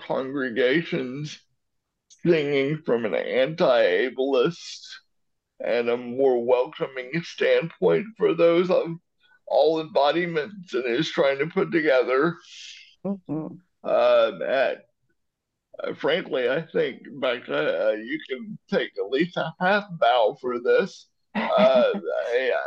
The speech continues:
Speaker 1: a gathering or a, a, a group to, uh, meet and talk about this and maybe put together a project. So I have
Speaker 2: Yeah.
Speaker 1: no idea of what that's gonna be.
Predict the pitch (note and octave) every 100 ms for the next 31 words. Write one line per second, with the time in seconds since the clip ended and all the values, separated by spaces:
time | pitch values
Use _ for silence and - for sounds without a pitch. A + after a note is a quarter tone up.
0 | F#2+ B2+ C3+ A#2+ D3+ D#3+ E3 F3 E3+ E3+
1 | F3+ D#3+ C#3 B2+ G#2+ G2+ F#2+ A2+ A#2 A2
2 | G#2+ G2+ G2+ G#2 G#2 _ _ - D3 E3
3 | D#3 _ E3+ E3+ - F3+ B2+ A#2 A2 F2+
4 | G#2 A2+ G#2 G2 G2 C#3+ D#3 C3 - A#2+
5 | D3 - F3+ F3 F3 F3+ D3 D#3 - D3+
6 | F3 F3 B2+ B2 C3+ G3 - E3+ - -
7 | C#3+ C3+ A2+ B2+ - E3+ C#3 D3 C#3+ G2+
8 | D#3 - F3 F3+ D3+ E3+ - - - -
9 | G#3 G3 F#3+ G3 G3 G3+ G#3 G#3+ G3 F#3
10 | F3 F3+ F3+ F3 F3 F3 - - _ _
11 | _ _ _ _ _ - - D#3 E3+ F3+
12 | F3 F#3 E3+ F#3 - F#3 E3+ D3 C#3+ C3+
13 | C#3+ D3+ F3